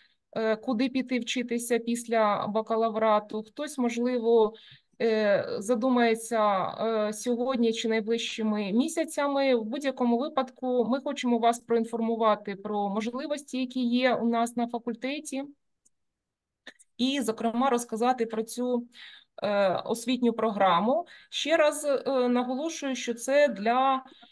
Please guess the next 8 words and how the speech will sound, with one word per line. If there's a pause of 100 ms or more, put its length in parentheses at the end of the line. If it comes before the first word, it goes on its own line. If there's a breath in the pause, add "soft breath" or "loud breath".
(280 loud breath)
е,
другого,
е,
магістерського
рівня
вищої
освіти,
т-,